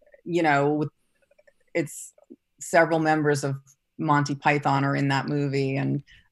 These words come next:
uh, it's just one of my favorites. And it was definitely an inspiration for me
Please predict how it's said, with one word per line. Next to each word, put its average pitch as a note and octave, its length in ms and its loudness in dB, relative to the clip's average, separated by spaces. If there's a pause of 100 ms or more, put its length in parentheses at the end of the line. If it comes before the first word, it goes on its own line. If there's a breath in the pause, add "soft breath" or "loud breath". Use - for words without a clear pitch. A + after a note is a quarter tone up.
(120)
uh, D3 480 6 (680)
it's D3+ 260 -6
just - 480 -2 (600)
one D#3 240 0
of D3 60 2
my C#3 120 2
favorites. C3+ 720 -2
And D3+ 160 0
it - 100 -6
was D3+ 240 -6
definitely D3 400 0
an C#3 100 0
inspiration C3+ 680 -4
for C#3 180 -6
me C3+ 460 -2